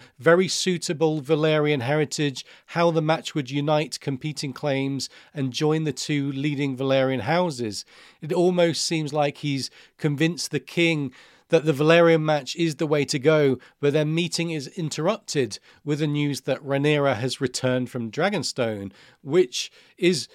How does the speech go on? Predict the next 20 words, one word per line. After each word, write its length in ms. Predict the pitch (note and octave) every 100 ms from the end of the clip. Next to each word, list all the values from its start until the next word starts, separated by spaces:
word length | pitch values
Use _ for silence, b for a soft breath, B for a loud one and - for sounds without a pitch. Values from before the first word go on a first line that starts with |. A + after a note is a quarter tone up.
| b
really 460 | C3 G3+ C#4 F3 D3+
news 560 | F3 A3 E3 C#3+ D3+ - B
since 280 | - F#3 E3+
Viserys 720 | D#3+ - G#3 G#3+ D#3+ D#3 - -
didn't 200 | F#3 F#3
even 280 | E3 D#3+
know 240 | D3+ E3 D3+
that 100 | B2
she'd 220 | A#2+ A2
left. 500 | D#3+ D3+ E2+ - - b b b b b b -
And 280 | D#3+ D#3 -
next 320 | F3+ F#3 -
time 300 | - E3+ D#3+
we 80 | D3
see 320 | - E3 D#3
Lord 220 | C#3+ D3
Lionel, 460 | C#3 D3 D3 C#3+ D3
it's, 340 | C#3+ C#3+ - -
of 180 | A3 B2+
course, 420 | - D3+ C#3 -